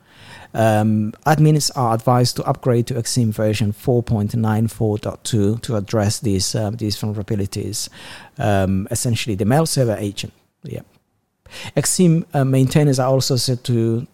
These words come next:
that the three point X release is obsolete and should no longer be used. Um, and that's really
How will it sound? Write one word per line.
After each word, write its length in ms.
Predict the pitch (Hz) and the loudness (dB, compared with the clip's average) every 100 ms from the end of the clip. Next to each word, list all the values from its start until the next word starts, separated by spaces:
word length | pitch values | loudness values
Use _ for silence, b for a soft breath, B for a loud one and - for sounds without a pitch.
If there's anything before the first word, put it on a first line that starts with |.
| - | -6
that 320 | 120 113 - | -4 -4 -4
the 300 | 123 117 117 | 0 2 0
three 360 | - - 160 143 | -4 -2 2 2
point 440 | 139 127 117 - _ - | 0 -2 -6 -12 _ -8
X 480 | 151 - - - - | -6 -6 -6 -6 -4
release 400 | 127 135 131 131 | 0 2 2 2
is 140 | - | -2
obsolete 460 | 143 - 156 165 165 | -2 -2 0 0 0
and 100 | 117 | 0
should 160 | - 117 | 0 0
no 140 | 117 | 0
longer 300 | 110 110 107 | 0 -2 -2
be 100 | 98 | -2
used. 520 | 95 90 71 - - - B B B B | -2 -4 -4 -8 -10 -20 B B B B
Um, 220 | 113 110 - | -4 -4 -4
and 120 | 113 | -4
that's 220 | 147 - | -2 -2
really 420 | 143 127 120 131 | 0 2 2 0